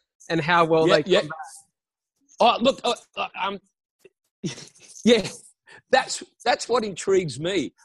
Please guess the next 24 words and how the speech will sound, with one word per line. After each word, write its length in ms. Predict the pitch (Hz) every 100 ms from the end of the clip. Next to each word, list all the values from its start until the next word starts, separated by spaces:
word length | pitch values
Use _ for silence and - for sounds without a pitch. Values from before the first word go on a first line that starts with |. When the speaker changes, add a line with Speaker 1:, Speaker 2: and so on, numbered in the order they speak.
| -
Speaker 2:
I, 180 | 160 175
I 100 | 170
love 340 | 165 175 208 180
what 160 | 185 -
you're 100 | 160
saying 380 | - 165 165 160
there, 160 | 139
the 100 | 135
return 460 | 131 135 - 147 139
serve. 420 | - 131 165 226 - _ - - -
And, 340 | 180 180 185 - _ -
and, 200 | 185 185
and 180 | 196 180 _ -
the 180 | 190 202
one 280 | 196 269
that 140 | 277 202
I 160 | 190
was, 360 | 185 170 143 - _ _ _ _ _ _ _ _ _ - - _ _ _ _ _ _ - _ -
it, 140 | 240 -
it 160 | 247 - _ _ _
really 300 | 214 269 254
intrigued 400 | 180 - 262 254
me 100 | 190
was, 300 | 170 185 -